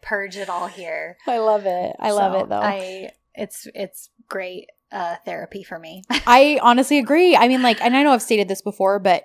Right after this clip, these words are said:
Speaker 2: you know, between a live watch
Speaker 1: Mm-hmm.
Speaker 2: and w-, at least one, if not two, rewatches with subs, and then actually recording,
Speaker 1: Mm-hmm.
Speaker 2: I feel like I get to really organize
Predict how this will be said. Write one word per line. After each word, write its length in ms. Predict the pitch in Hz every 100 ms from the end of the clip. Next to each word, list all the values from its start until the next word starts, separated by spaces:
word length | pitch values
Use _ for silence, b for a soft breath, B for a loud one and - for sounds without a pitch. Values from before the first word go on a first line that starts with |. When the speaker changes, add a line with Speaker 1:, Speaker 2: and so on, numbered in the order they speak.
| _
Speaker 2:
you 120 | 220
know, 280 | 196 185 185 208
between 300 | 214 262 220
a 60 | 170
live 320 | 170 247 254
watch 560 | 294 294 311 - - - _ -
Speaker 1:
Mm-hmm. 240 | 196 185 208
Speaker 2:
and 440 | 190 185 190 208
w-, 160 | - 202 _
at 280 | - 196 180
least 300 | 208 226 -
one, 320 | 202 214 208
if 180 | 202 196
not 220 | 202 196
two, 460 | - 226 196 185 190 _ -
rewatches 560 | 208 202 180 170 196 180
with 120 | 175
subs, 680 | - 302 170 190 202 - - _ _ _ _ _ _ _ _ _ _ _
and 180 | 226 208
then 100 | 196
actually 320 | 185 190 208
recording, 720 | 185 180 - 254 190 180 202 - _ _ 202
Speaker 1:
Mm-hmm. 280 | 196 185 185
Speaker 2:
I 140 | 208
feel 180 | 185 247
like 240 | 233 202
I 140 | 190 196
get 220 | 202 -
to 160 | 208
really 760 | 180 175 220 208 214 208 202 - _ _ _ _
organize 840 | 185 180 185 196 185 185 185 185